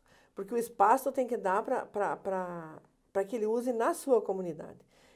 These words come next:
E o Jockey Club tá praticamente abandonado. Então, tendo esse olhar associado também à questão de resíduos, né, que a gente buscou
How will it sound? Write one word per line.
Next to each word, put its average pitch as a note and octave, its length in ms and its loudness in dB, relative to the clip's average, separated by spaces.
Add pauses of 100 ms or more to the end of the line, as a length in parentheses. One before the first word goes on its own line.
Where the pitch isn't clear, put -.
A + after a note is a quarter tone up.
(120)
E G#3 80 4
o F#3+ 60 8
Jockey A3 280 2
Club A#3+ 280 -4
tá B3 120 2
praticamente A3+ 640 0
abandonado. A3 720 0 (400)
Então, G3+ 640 2
tendo C4 300 4
esse G3 340 2
olhar F#3 420 0 (480)
associado F#3+ 680 2
também F#3+ 280 -2
à F3 60 -4
questão F3+ 340 -6
de F3 60 -4
resíduos, F3 580 -6
né, D#3+ 140 -6
que D#3+ 100 -14
a F3 40 -8
gente E3+ 160 -12
buscou F3+ 480 -8